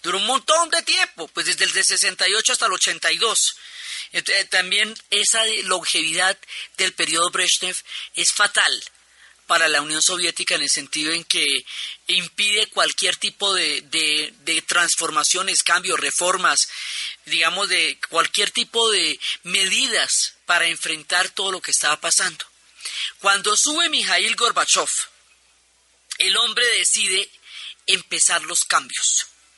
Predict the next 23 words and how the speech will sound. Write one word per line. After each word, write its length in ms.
Y 100
dice, 200
"Bueno, 240
yo 380
le 120
voy 120
a 80
poner 400
el 220
pecho 440
a 80
la 60
historia. 420
Yo 420
me 100
voy 80
a 80
poner 240
las 240
pilas. 680
Esto 400
necesita 920
transformarse. 880